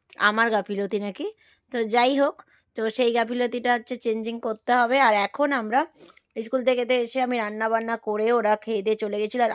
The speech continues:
আমি এই ব্ল্যাঙ্কেটের তলায় পড়ে পড়ে ঘুমাচ্ছিলাম। এখন দাদাভাই নিয়ে এসেছে ভেজিটেবিল আর ডিমের টেবিল, যেটা বসে বসে এখন দুজনে মিলে খাচ্ছি। ওর সাথে একটু অল্প হালকা মুড়ি নিয়েছে,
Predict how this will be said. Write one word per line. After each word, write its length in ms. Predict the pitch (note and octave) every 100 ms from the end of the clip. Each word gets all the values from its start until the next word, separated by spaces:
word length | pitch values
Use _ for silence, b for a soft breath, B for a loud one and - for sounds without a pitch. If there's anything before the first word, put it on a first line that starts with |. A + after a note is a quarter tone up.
| G3+
আমি 200 | G3+ B3+ A#3+ G3+
এই 80 | G3+ G3
ব্ল্যাঙ্কেটের 500 | G3 G3 G3 A3+ A#3+ -
তলায় 260 | G3 G#3+ G#3+
পড়ে 160 | G3 G3
পড়ে 120 | A3 A#3
ঘুমাচ্ছিলাম। 500 | G3+ F#3 - F#3 F3+ G3 B G3+ G#3 B B B -
এখন 260 | A3 A3 C4+
দাদাভাই 340 | A#3 A3 B3 B3+
নিয়ে 140 | A3+ A3
এসেছে 260 | G#3+ B3 C4 A#3+
ভেজিটেবিল 600 | A#3 G#3 G#3+ B3 B3 B3+ B3+
আর 60 | G#3+ G3
ডিমের 240 | A3+ A#3 G#3+
টেবিল, 240 | G3+ A#3 C4 B B B A3+
যেটা 220 | A#3 C4 A#3+
বসে 180 | A3 A#3 A3
বসে 180 | A3 B3
এখন 120 | A#3 A#3+
দুজনে 280 | G3+ F#3+ G#3 G#3+
মিলে 160 | A3 A3 A3
খাচ্ছি। 360 | G#3 _ - D4+ -
ওর 80 | A#3 B3+
সাথে 180 | A#3+ B3+
একটু 160 | A#3+ C4 B3
অল্প 180 | A3 A3+ C4 B3+
হালকা 280 | A3 G3+ A3 A3
মুড়ি 180 | G3+ G3 G#3
নিয়েছে, 320 | G#3+ G#3 C4